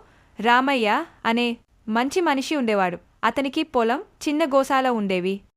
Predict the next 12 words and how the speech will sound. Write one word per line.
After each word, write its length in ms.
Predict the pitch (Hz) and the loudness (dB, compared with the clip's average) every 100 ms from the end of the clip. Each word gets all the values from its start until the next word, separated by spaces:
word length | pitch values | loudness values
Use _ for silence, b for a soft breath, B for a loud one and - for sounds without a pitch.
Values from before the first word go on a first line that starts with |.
| - | 0
ఆ 60 | |
గోశాలలో 640 | 262 233 254 320 302 285 311 | 2 2 2 2 0 0 -2
సీత 360 | - 247 254 302 | -4 -6 -2 2
అనే 260 | 269 254 | 2 0
ఆవు 320 | 262 214 220 | 0 0 0
ఉండేది. 480 | 220 196 190 175 165 - _ b b b | -2 -2 -2 -4 -8 -12 _ b b b
సీత 320 | - - 330 359 392 | -8 0 2 4 2
చాలా 380 | 392 262 226 294 | 2 2 4 2
చిద్రమైనది, 720 | 311 233 277 262 233 202 220 - b b b | -2 -2 0 0 0 -2 -4 -8 b b b
తెల్లటి 400 | 254 262 330 349 | 0 2 2 2
రంగులో 380 | 320 226 220 269 | 0 0 0 0
మెరిసేది. 580 | 269 214 202 220 175 170 | 0 0 -2 -2 -2 -6